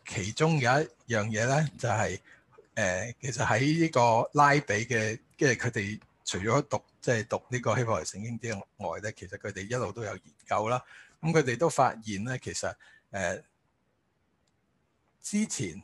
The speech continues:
就算喺希伯來聖經裏面呢，其實都有其他人嘗試將呢一啲嘅律法呢，去，去 condense 佢，去 summarize 佢。噉佢哋 recognize 呢，譬如大衛喺詩篇十五篇啦，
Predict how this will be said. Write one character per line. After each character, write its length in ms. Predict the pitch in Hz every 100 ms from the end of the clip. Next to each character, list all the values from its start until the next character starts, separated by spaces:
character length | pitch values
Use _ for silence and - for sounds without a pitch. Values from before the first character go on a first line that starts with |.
| -
就 200 | 113 110
算 180 | - 123
喺 100 | 123
希 140 | 151
伯 100 | 147
來 120 | 107 82
聖 180 | 107
經 220 | 113 120 95
裏 60 |
面 180 | 98 110
呢， 80 | 120
其 160 | 117 95
實 160 | 113 107
都 260 | 160 165
有 300 | 143 95 101
其 220 | - 98 101
他 240 | 143 156
人 200 | 127 80
嘗 340 | - 107 92 101
試 240 | - 139
將 300 | - 170 165
呢 500 | 165 - - - -
一 60 | 180
啲 220 | 185 180
嘅 80 | 139
律 160 | 107 92
法 260 | - 98 139
呢， 140 | 143
去， 220 | 135 113
去 60 | 113 127
condense 720 | - 107 101 - 135 127 131 -
佢， 240 | 95 92
去 220 | - -
summarize 720 | 117 185 175 117 82 80 -
佢。 300 | - 95 90 - - - - -
噉 240 | 160 190 -
佢 140 | 123
哋 300 | 120 113 113
recognize 640 | 135 160 117 92 85 92 131
呢， 80 | 127
譬 160 | 110
如 60 | 90
大 240 | - 98
衛 380 | 107 104 87 101
喺 240 | - 98
詩 320 | 123 - 143 143
篇 220 | 143 139
十 140 | -
五 320 | - - 90 117
篇 240 | 143 147
啦， 180 | 151